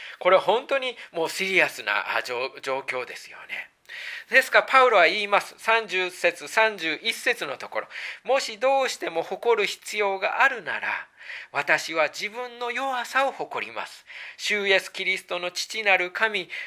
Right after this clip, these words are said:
永遠に褒めたたえられる方は、私が偽りを言っていないことを、言っていないのをご存知です。」パウロをして自分も誇ってみせますと言ったのは、彼自身のためではない。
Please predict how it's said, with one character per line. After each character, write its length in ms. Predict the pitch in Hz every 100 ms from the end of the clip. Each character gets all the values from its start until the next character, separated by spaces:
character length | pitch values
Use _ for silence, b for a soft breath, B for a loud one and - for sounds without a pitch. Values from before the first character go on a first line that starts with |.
| B
永 340 | 175 220 233
遠 180 | 226 233
に 80 | 226
褒 140 | 220
め 160 | 226 240
た 120 | 247
た 140 | 269 254
え 120 | 254
ら 100 | 262
れ 140 | 254
る 80 | 170
方 320 | - - -
は、 240 | 151 - - B
私 380 | B 135 147 -
が 120 | 151
偽 80 | 143 - 160 160
り 100 | 160
を 80 | 160
言 120 | 156
っ 20 |
て 220 | _ 180
い 100 | 180
な 120 | 180 185
い 100 | 160
こ 120 | 160
と 140 | 143
を、 320 | 147 208 190 B B
言 120 | 147
っ 20 | -
て 160 | -
い 100 | 180
な 140 | 190 190
い 80 |
の 260 | 156 160 196
を 40 | -
ご 160 | 123
存 260 | 120 117 95
知 140 | 104
で 100 | -
す。」 160 | - - _ _ _ B B B B -
パ 160 | 208
ウ 60 | 208
ロ 140 | 180
を 60 | 175
し 100 | -
て 80 | 208
自 200 | 175 190
分 320 | 226 233 226
も 220 | 233 175 B
誇 320 | - 233 311
っ 20 | 302
て 140 | 240
み 140 | 247
せ 120 | 254 277
ま 160 | 294
す 140 | 285 -
と 260 | 202 180 B B
言 100 | -
っ 40 | - -
た 160 | 285
の 160 | 185 135
は、 240 | 170 131 - - B B B
彼 380 | - 247 285 302
自 100 | 302
身 260 | 294 294 262
の 120 | 220
た 180 | - 214
め 140 | 247
で 80 | 156
は 80 |
な 60 |
い。 20 | -